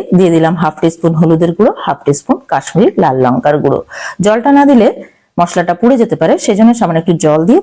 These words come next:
তারপর গুঁড়ো মশলাটা দিয়ে দিলাম। দিয়ে মশলাটা ভাজা ভাজা করে নেওয়ার পর আমরা যে পেস্টটা বানিয়ে রেখেছিলাম, সেই পেস্টটাকে দিয়ে দিলাম। ফ্লেমটা মিডিয়ামে আছে। মিডিয়াম ফ্লেমে এবার এটাকে কষিয়ে নেব। মিক্সিং জারটা ধুয়ে সামান্য একটু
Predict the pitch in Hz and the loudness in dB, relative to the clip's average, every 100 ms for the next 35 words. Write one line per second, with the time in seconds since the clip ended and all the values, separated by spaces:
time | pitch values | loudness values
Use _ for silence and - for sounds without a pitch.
0 | 175 147 165 165 156 151 147 175 165 156 | 0 -4 -4 -2 0 0 0 -2 -2 0
1 | 147 147 202 - _ - - _ 170 214 | 2 2 0 -2 _ -20 -20 _ 2 4
2 | 277 277 - _ 165 165 160 165 170 156 | 2 0 -10 _ -4 -2 -4 -4 -2 0
3 | 202 208 214 208 214 214 214 214 202 - | 0 -2 -2 0 2 2 2 0 -2 -2
4 | - _ _ - 156 156 156 160 180 190 | -10 _ _ -8 -2 -2 -2 -2 -2 -2
5 | - 254 226 240 240 240 240 247 330 - | -2 0 2 2 2 0 2 2 0 -6
6 | _ - - 170 143 - 151 151 392 - | _ -6 -4 -2 -2 -2 -2 -2 -4 -4
7 | 160 147 131 131 - - _ _ 269 294 | 0 2 2 0 -2 -12 _ _ 0 0
8 | 330 185 - - - 190 226 196 156 139 | 0 -2 -2 -8 -6 0 2 2 0 2
9 | 139 135 156 - - _ _ _ 214 247 | 0 0 -2 -4 -10 _ _ _ 2 4
10 | 311 320 330 254 208 - - _ _ _ | 2 0 2 2 2 -2 -12 _ _ _
11 | - 165 - - - 175 170 330 190 - | -4 0 0 -2 -2 -2 -2 -2 -4 -2
12 | - 151 135 85 - - _ _ _ _ | -2 0 0 -2 -4 -10 _ _ _ _
13 | 214 240 339 320 302 302 311 294 320 285 | -2 0 2 2 2 2 0 2 2 2
14 | 226 233 233 | 4 4 2